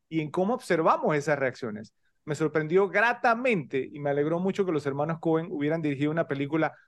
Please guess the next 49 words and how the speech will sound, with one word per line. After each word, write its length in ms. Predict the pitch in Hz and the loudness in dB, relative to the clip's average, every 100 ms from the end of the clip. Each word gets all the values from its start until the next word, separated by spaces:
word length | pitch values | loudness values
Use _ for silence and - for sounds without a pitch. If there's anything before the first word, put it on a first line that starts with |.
| _ - | _ -2
muy 260 | 185 269 | 0 2
divertida 560 | 294 262 202 - 190 185 | 2 4 2 2 4 4
que 140 | 180 | 2
casualmente 520 | 156 147 160 170 165 | -2 0 -2 0 -2
trataba 400 | 175 147 143 156 | 0 0 2 2
sobre 240 | 160 151 139 | 2 0 0
secuestros, 560 | - - 208 - 214 | -2 2 2 4 2
asesinatos 680 | 160 143 135 147 185 196 202 - | 2 0 -6 0 0 2 -2 -4
y 140 | - 135 | -6 0
violencia. 520 | 131 131 104 - - _ _ _ | 2 0 -4 -12 -18 _ _ _
Su 160 | - 175 | -4 2
originalidad 640 | 180 175 190 190 220 247 233 | 2 2 2 2 4 4 2
me 140 | 226 | 2
conquistó 680 | 202 202 247 - 208 202 - _ _ _ | 0 0 -4 0 0 0 -8 _ _ _
y 80 | 185 | 2
la 120 | 165 | 2
convirtió 400 | 160 160 160 151 | 2 -2 -2 2
en 60 | 202 | 2
una 120 | 220 | 2
de 40 | 202 | 0
mis 140 | 160 | 0
películas 340 | 165 175 202 | 0 2 2
favoritas 500 | - 151 160 185 185 | 4 2 2 0 0
de 80 | 170 | 2
los 160 | 147 139 | 0 -2
años 200 | 147 143 | -2 -2
noventa. 400 | 127 120 101 107 _ _ _ - | -2 -4 -4 -12 _ _ _ -2
La 120 | 143 | 2
he 20 | |
visto 240 | 165 185 196 | 2 4 2
al 80 | 190 | 2
menos, 280 | 190 202 | 2 0
más 220 | 190 185 196 | 0 0 0
o 60 | |
menos 180 | 180 185 | 2 0
como 260 | 175 165 156 | 0 0 2
tú 140 | 190 | 2
y 40 | |
yo, 120 | 175 180 | 4 4
unas 260 | 190 185 | 4 2
veinte 320 | 208 196 180 | 0 0 0
veces 360 | 175 170 175 175 | 0 0 -2 -6
y 80 | 151 | -4
con 180 | 160 151 | -6 0
cada 300 | 220 220 226 | 4 6 6
visualización 640 | 214 175 156 151 160 226 | 2 0 0 -2 -2 -2
descubro 460 | 185 - 180 190 - | -2 2 2 2 0
pequeños 500 | 165 - 190 202 170 | -6 -2 -2 0 -2
detalles 480 | 147 170 180 190 | 0 2 2 0